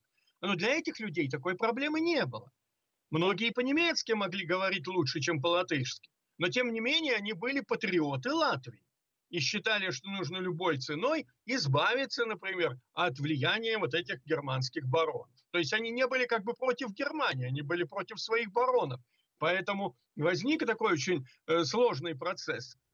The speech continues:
э, классового разделения. Но факт фактом. Но, опять же, для них же характерно было исключительный уровень организации и порядка. Почему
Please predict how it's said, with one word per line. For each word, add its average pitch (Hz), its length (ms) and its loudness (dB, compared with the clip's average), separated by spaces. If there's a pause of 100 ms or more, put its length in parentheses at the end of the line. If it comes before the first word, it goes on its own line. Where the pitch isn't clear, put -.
(140)
э, 147 360 -2
классового 147 600 0
разделения. 135 680 -2 (240)
Но 147 300 2
факт 226 380 0
фактом. 254 560 0 (720)
Но, 202 280 2
опять 262 520 0
же, 127 300 -8
для 175 240 0
них 233 340 -2
же 180 160 -4
характерно 240 800 0
было 175 420 0
исключительный 214 1200 -2 (100)
уровень 247 600 2
организации 196 1000 -2 (140)
и 180 60 -8
порядка. 170 580 -2 (260)
Почему 226 560 0